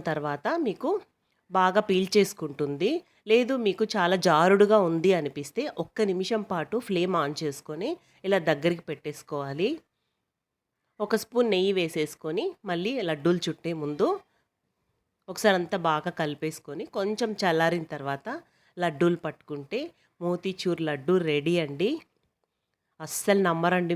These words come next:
మీరు, శనగబాడలతో చేశారా ఈ లడ్డూని అనిపిస్తుంది. చాలా ఈజీ వే.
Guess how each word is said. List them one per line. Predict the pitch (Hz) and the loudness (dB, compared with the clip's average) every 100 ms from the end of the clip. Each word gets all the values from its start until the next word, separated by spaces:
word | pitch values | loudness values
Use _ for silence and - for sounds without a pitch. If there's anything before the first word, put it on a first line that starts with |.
| 170 | 0
మీరు, | 160 190 330 - _ _ - | 2 2 0 -6 _ _ -4
శనగబాడలతో | 180 175 175 180 170 170 185 170 | -2 0 0 0 0 -2 -2 0
చేశారా | 160 175 160 165 | 0 0 0 0
ఈ | 160 | 0
లడ్డూని | 151 139 165 170 160 | -2 0 0 2 0
అనిపిస్తుంది. | 139 160 - 165 151 202 247 | -2 -10 -10 -8 -4 -4 -4
చాలా | 180 151 156 175 190 160 160 | -2 0 2 2 2 0 -2
ఈజీ | 165 180 160 | 0 2 2
వే. | 180 | 0